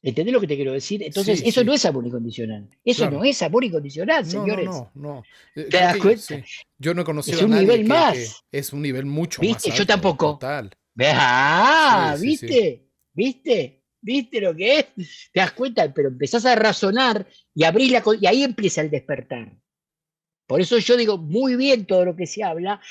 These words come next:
Speaker 1: pero estás trabajando internamente para ser un ejemplo viviente de lo que predicás, de lo que
Speaker 2: Sí, sí.
Speaker 1: decís.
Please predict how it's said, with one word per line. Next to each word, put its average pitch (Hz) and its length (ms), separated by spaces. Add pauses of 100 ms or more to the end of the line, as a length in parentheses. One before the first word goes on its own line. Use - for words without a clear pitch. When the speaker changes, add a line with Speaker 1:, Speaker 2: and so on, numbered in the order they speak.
(200)
Speaker 1:
pero 139 140
estás 220 200
trabajando 185 460
internamente 156 580
para 139 160
ser 170 140
un 147 80
ejemplo 151 400
viviente 151 400
de 131 60
lo 123 120
que 110 120
predicás, 113 600
de 131 100
lo 107 100
que 113 100
Speaker 2:
Sí, 107 140
sí. - 140
Speaker 1:
decís. - 360